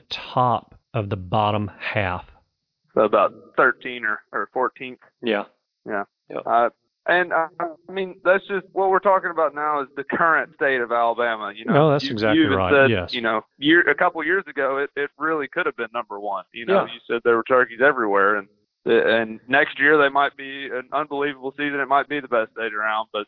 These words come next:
Speaker 2: th-, for this year, I, I mean, un-,
Speaker 1: Yeah.
Speaker 2: until I see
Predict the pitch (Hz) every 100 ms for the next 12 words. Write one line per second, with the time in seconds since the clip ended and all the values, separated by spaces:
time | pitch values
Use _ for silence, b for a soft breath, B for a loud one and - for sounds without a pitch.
0 | - 113 - 120 147 175 175 170 175 170
1 | _ - 107 110 _ 104 107 107 104 -
2 | _ _ - 113 208 294 113 175 165 147
3 | - 156